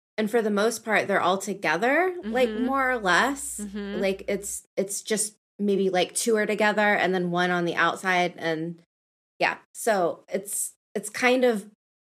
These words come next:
Speaker 1: a little bit easier to film in that sense because
Speaker 2: That's a
Speaker 1: you
Speaker 2: good
Speaker 1: don't
Speaker 2: point.
Speaker 1: have to bounce around
Speaker 2: Mm-hmm.
Speaker 1: from a lot of different characters. There's, I'm not gonna talk too much about it because I don't wanna, peop-, some people might not have seen the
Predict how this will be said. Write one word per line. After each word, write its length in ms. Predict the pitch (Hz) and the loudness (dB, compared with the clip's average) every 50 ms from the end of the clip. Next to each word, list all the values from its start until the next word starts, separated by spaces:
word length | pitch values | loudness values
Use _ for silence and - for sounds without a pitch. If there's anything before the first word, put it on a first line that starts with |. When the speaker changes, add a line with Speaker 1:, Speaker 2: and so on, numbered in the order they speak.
| _ - | _ 2
Speaker 1:
a 100 | 247 247 | 2 4
little 380 | 254 247 247 269 277 254 240 202 | 4 4 4 4 4 4 4 4
bit 240 | - 202 - - - | 2 0 0 0 -4
easier 520 | - 160 185 190 185 214 226 240 247 262 262 | -4 -4 -4 -4 -2 0 2 2 2 0 -2
to 140 | - 247 | -4 -6
film 360 | 220 - - 185 175 185 202 220 | -6 -4 -2 0 0 0 0 -2
in 80 | 226 | 0
that 220 | 226 233 240 - - | 0 0 0 0 -2
sense 320 | - 247 240 254 247 - | -2 0 0 0 -2 -4
because 240 | - 226 214 208 220 | -8 -8 -4 -2 -2
Speaker 2:
That's 180 | 175 180 202 | -2 -2 -2
a 40 | 226 196 | -4 -2
Speaker 1:
you 40 | |
Speaker 2:
good 80 | 202 208 | 0 0
Speaker 1:
don't 140 | 190 196 208 | 0 0 0
Speaker 2:
point. 240 | 214 220 226 208 - | 0 0 -2 0 0
Speaker 1:
have 360 | 180 165 220 277 - - - | 2 2 2 0 -2 -8 -8
to 140 | - 294 262 | -4 -4 -4
bounce 540 | 185 - - 151 151 127 - 98 - - - - | -4 -2 0 0 0 0 -4 -8 -12 -12 -10 -8
around 680 | 185 180 170 170 156 151 143 143 147 190 196 175 180 | -8 -4 -2 0 0 2 0 0 -2 -4 -4 -4 -6
Speaker 2:
Mm-hmm. 120 | 202 202 196 | -6 -4 -2
Speaker 1:
from 500 | 170 160 156 147 143 147 151 170 180 - - - - - - _ _ - - 196 | -2 0 0 -2 -4 -6 -8 -8 -10 -10 -14 -20 -20 -20 -20 _ _ -8 -4 -2
a 60 | 190 | -2
lot 320 | 180 165 160 156 160 160 | 0 0 2 2 2 2
of 220 | 170 175 170 - - | 2 0 -2 -4 -4
different 640 | 170 170 175 - - 175 170 160 147 143 - - - _ _ _ _ _ _ _ _ _ _ _ _ _ | -4 -4 -4 -4 -2 0 0 0 0 -2 -4 -8 -14 _ _ _ _ _ _ _ _ _ _ _ _ _
characters. 920 | - - - 202 196 208 208 208 208 - 180 160 143 151 151 160 180 180 - | -10 -4 0 0 2 2 0 -2 -4 -4 -2 0 0 2 0 0 -2 -2 -4
There's, 520 | - 190 180 180 175 175 185 180 - - - _ _ _ _ _ _ _ _ | -2 0 2 2 2 2 0 -2 -6 -10 -12 _ _ _ _ _ _ _ _
I'm 100 | 202 208 | -2 0
not 140 | 220 220 190 - | 0 0 0 0
gonna 160 | 196 196 190 | 0 -2 -2
talk 260 | 190 185 170 - - | -2 -2 -2 -2 -2
too 120 | - 202 | -6 -6
much 180 | 185 160 - - | -6 -6 -8 -10
about 220 | 175 160 156 156 | -6 -4 -2 -2
it 100 | 147 - | -2 -4
because 220 | - 185 185 180 180 | -6 -8 -8 -6 -4
I 80 | 170 | -2
don't 160 | 165 165 - - | -2 -2 -4 -6
wanna, 460 | 160 160 160 156 156 156 175 196 190 - _ _ _ _ _ _ _ _ _ _ _ | -6 -6 -6 -6 -6 -8 -8 -10 -12 -16 _ _ _ _ _ _ _ _ _ _ _
peop-, 240 | - 190 - 175 - - - _ | -10 -10 -10 -10 -16 -20 -20 _
some 220 | - - 185 170 170 | -10 -8 -8 -6 -6
people 200 | 170 165 170 165 | -6 -6 -6 -6
might 180 | 165 160 151 - | -6 -6 -6 -6
not 160 | 104 139 143 | -6 -6 -8
have 120 | 165 170 | -8 -10
seen 360 | - - 156 156 147 - - | -12 -14 -12 -12 -10 -12 -12
the 340 | - - - - - 196 202 | -14 -14 -14 -14 -14 -14 -14